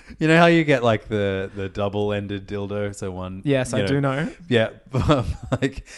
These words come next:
Speaker 1: a Triceratops one where there's just a third, and you're like,
Speaker 2: Fuck.
Speaker 1: "What the fuck am I supposed to do with this third thing?"
Speaker 2: Who, who do we? Where is all? <laughs>
Speaker 1: <laughs>
Speaker 2: Get over here. Um, yeah.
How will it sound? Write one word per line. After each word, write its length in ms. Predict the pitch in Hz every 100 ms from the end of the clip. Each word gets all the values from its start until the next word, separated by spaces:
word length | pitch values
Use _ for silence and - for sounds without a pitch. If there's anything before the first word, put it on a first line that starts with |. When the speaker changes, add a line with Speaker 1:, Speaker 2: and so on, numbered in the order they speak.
| - 120
Speaker 1:
a 60 |
Triceratops 760 | 120 139 117 113 117 - 139 120
one 220 | 120 120
where 120 | 120
there's 180 | 113 110
just 180 | 117 -
a 60 | 117
third, 460 | - 107 117 131
and 120 | 120
you're 80 | 127 -
like, 100 | 147
Speaker 2:
Fuck. 240 | - 127 127
Speaker 1:
"What 120 | 175
the 80 | 240
fuck 220 | - 220
am 80 | 226
I 60 |
supposed 240 | 220 226 214
to 40 |
do 100 | 202
with 120 | 196
this 180 | 185 233
third 380 | - 214 233 175
thing?" 440 | 262 - 127 - 180
Speaker 2:
Who, 320 | 175 190 170
who 100 | 175
do 240 | 170 165 - -
we? 80 | 190
Where 220 | 185 185 185
is 160 | 170
all? 240 | 170 170 180
<laughs> 100 | -
Speaker 1:
<laughs> 20 | 427 - 269
Speaker 2:
Get 640 | 175 - - 143 - 139 165
over 180 | 160 151
here. 420 | 170 160 131 - - - - - 143
Um, 600 | 143 143 139 135 131 - _
yeah. 400 | 135 135 127 127